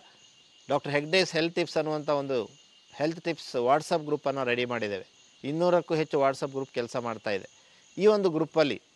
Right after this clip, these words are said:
ನಿಮ್ಮನ್ನು ಮೆಂಬರ್ ಮಾಡಲಿಕ್ಕೆ ಕೆಳಗಡೆ ಬರ್ತಾ ಇರುವಂಥ ಒಂದು ನಂಬರಿಗೆ ನಿಮ್ಮ WhatsApp ಸಂಖ್ಯೆಯಿಂದ ಒಂದು ಮಿಸ್ಡ್ ಕಾಲ್ ಕೊಡಿ. ಒಂದು ಮಿಸ್ಡ್ ಕಾಲ್ ಕೊಟ್ಟಲ್ಲಿ ನಾವು ಅದನ್ನು, ನಿಮ್ಮನ್ನು ಆ ಒಂದು WhatsApp ಗ್ರೂಪಿಗೆ ಸೇರಿಸ್ತೇವೆ. ತನ್ಮೂಲಕ ನಿಮಗೆ ಡೈಲಿ ಹೆಲ್ತ್ ಟಿಪ್ಸು, ನಾನು ಬರೆಯುವಂಥ ಲೇಖನಗಳು,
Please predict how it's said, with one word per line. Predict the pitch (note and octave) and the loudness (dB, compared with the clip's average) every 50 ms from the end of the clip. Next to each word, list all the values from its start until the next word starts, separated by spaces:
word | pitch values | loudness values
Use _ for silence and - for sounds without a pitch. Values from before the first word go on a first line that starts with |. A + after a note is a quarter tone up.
| _ _ _ _ - | _ _ _ _ -10
ನಿಮ್ಮನ್ನು | C3+ D3 D#3+ E3 D#3+ D3+ | -8 -4 -4 -2 -2 -2
ಮೆಂಬರ್ | C#3 C3+ C#3+ D3+ D#3+ E3 D#3+ | -2 -2 -2 2 2 2 2
ಮಾಡಲಿಕ್ಕೆ | D3+ D3+ C#3+ C#3+ C#3 C3 - D3+ D3 | 2 0 0 0 -2 -4 -2 -4 -2
ಕೆಳಗಡೆ | - C3 C3+ C#3+ D3 D3 | 0 0 0 2 2 2
ಬರ್ತಾ | C#3+ C#3 C3 - C#3 | 2 0 -2 0 0
ಇರುವಂಥ | C#3 C3+ C3 C3+ C3 C3 C3+ | 0 2 2 0 -2 -2 -4
ಒಂದು | C3 B2+ B2 A#2+ | -4 -4 -4 -4
ನಂಬರಿಗೆ | A#2 B2 B2 B2+ B2+ A#2+ A#2+ A#2+ C#3 D3 C#3+ | -4 -4 -2 -2 -2 -2 -2 -2 -2 -2 -2
ನಿಮ್ಮ | C3 C3 C3 B2 | -4 -4 -4 -4
WhatsApp | A2+ A2+ A#2 B2+ C3+ C3+ - - E3 D#3 C#3+ - | -2 0 2 2 0 0 -2 -2 -2 -2 -2 -2
ಸಂಖ್ಯೆಯಿಂದ | - C#3+ C#3 C3 - C3 C3 B2+ | -4 -4 -4 -4 -4 -4 -2 -2
ಒಂದು | B2+ B2+ B2 A#2+ | -2 -4 -4 -6
ಮಿಸ್ಡ್ | A#2 B2+ C3 - - D#3+ D3 | -8 -8 -10 -10 -8 -8 -6
ಕಾಲ್ | - C#3 C3 C3 B2+ | -2 -2 -2 -2 -2
ಕೊಡಿ. | - A#2 G2+ F#2+ _ _ _ _ _ _ _ _ _ _ _ _ - - _ _ _ - | -4 -8 -8 -8 _ _ _ _ _ _ _ _ _ _ _ _ -20 -20 _ _ _ -2
ಒಂದು | E3 F#3+ G3 F#3+ | 0 2 2 2
ಮಿಸ್ಡ್ | F3+ E3+ - - F#3+ F3 | 2 0 0 -2 -2 2
ಕಾಲ್ | F#3+ F#3+ F#3+ F3 | 4 4 4 4
ಕೊಟ್ಟಲ್ಲಿ | F3+ D#3+ D3+ E3 D#3+ E3 | 2 0 0 2 0 0
ನಾವು | D#3+ D#3 D#3 D3+ D3 | 0 0 0 0 0
ಅದನ್ನು, | D3 D3 D3 D3+ D3+ C3+ A2 - _ _ _ _ _ _ - | 2 0 0 0 0 -2 -2 -4 _ _ _ _ _ _ -8
ನಿಮ್ಮನ್ನು | B2+ C#3 D#3+ E3 E3 D#3+ D3 | -6 -2 0 0 2 2 4
ಆ | C#3 D3 | 4 4
ಒಂದು | D#3 D#3 D3+ C#3+ | 4 4 2 4
WhatsApp | C3+ C3 C3+ - - E3 D3+ | 4 4 2 2 -2 -6 -4
ಗ್ರೂಪಿಗೆ | D3 D3 C#3 - C#3 C3+ | -4 -6 -6 -6 -6 -6
ಸೇರಿಸ್ತೇವೆ. | B2+ - C3+ C3+ C3+ C3+ - - C3 B2+ C#3 D3+ D#3+ - _ _ _ _ _ _ - | -4 -2 -2 -2 -2 -4 -4 -2 -2 0 0 -2 -4 -6 _ _ _ _ _ _ -4
ತನ್ಮೂಲಕ | C#3 D3 D#3 E3 E3+ E3 D#3+ - - B2 G2+ - _ _ _ _ - | -2 0 2 2 4 4 4 2 2 -2 -2 -2 _ _ _ _ -10
ನಿಮಗೆ | C3 C#3 C#3 B2+ | -6 -2 -2 0
ಡೈಲಿ | A#2+ C3 C#3 D#3 D#3+ E3 | 2 2 2 4 4 4
ಹೆಲ್ತ್ | C#3+ C#3 D3 D3+ - - | 4 4 2 0 -4 -6
ಟಿಪ್ಸು, | D#3 D3 C#3 - - D#3 D#3 D3 | -6 -6 -6 -4 -2 0 0 0
ನಾನು | C#3 B2+ B2+ C3 | 0 -2 -4 -2
ಬರೆಯುವಂಥ | B2+ B2+ B2 C3 C3 C3+ C3 B2+ C#3 | -2 0 0 2 0 0 -2 0 -2
ಲೇಖನಗಳು, | B2+ A#2 A#2+ B2+ C#3 - - D#3 D3 C#3+ C#3 C3+ C3+ C#3 C#3+ D3+ D3+ | -2 0 2 0 0 0 -4 -4 -4 -2 -2 0 0 0 0 -2 -2